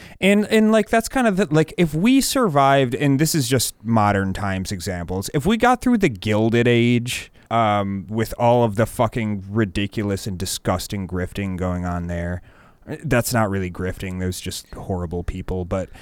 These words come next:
it, World War One, World War Two, the Cold War, all of this shit where everybody's hiding under desks because, uh,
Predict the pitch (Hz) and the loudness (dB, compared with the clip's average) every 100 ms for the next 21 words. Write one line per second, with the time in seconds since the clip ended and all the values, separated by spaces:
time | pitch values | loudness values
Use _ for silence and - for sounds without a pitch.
0 | - - 147 147 139 170 160 165 156 131 | -20 -10 -6 0 4 4 4 4 4 4
1 | 135 139 135 147 147 151 139 - 131 135 | 2 2 4 4 4 4 2 2 4 4
2 | 117 - 135 147 139 139 139 139 127 147 | 2 2 2 4 4 4 6 6 6 6
3 | 180 175 185 - 165 131 139 110 117 123 | 4 2 0 2 2 4 2 4 2 2
4 | 127 117 - 110 107 107 107 104 90 87 | 2 0 0 0 0 0 0 0 -2 -4
5 | 95 - - - 95 - 92 87 95 87 | -6 -8 -12 -8 -8 -4 -6 -4 -4 -4
6 | 87 | -6